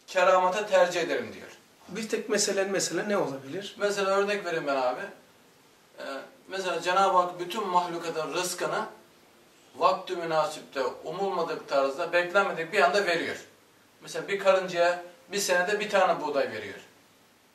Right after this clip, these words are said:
Speaker 1: Mesela denizin dibinde bir balina var abi. Yetmiş ton ağırlığında günde bir ton hamsi yiyormuş. Allah onun rızkını veriyor. Bir deve günde, e, şey, fil abi iki yüz kilo ot yiyor.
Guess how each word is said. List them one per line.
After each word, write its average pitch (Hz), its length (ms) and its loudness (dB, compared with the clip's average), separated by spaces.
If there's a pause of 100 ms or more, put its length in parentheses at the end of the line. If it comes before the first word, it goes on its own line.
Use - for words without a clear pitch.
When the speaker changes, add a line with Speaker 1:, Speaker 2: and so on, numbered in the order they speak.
(380)
Speaker 1:
Mesela 160 260 -8
denizin 175 420 -4
dibinde 190 360 -4
bir 185 80 -2
balina 185 340 4
var 170 100 6
abi. 151 260 8 (500)
Yetmiş 175 460 -4
ton 180 180 2
ağırlığında 185 560 6
günde 196 300 -4
bir 202 100 -6
ton 202 140 2
hamsi 180 320 0
yiyormuş. 123 420 -8 (680)
Allah 139 120 -2
onun 175 180 -4
rızkını 180 360 -6
veriyor. 165 280 -4 (480)
Bir 165 220 -10
deve 185 400 6 (720)
günde, 165 480 -4 (600)
e, 135 120 -6
şey, 147 220 -6
fil 180 340 4
abi 160 160 2
iki 196 280 -10
yüz 202 240 -2 (240)
kilo 180 220 -2
ot 156 280 0
yiyor. - 160 -10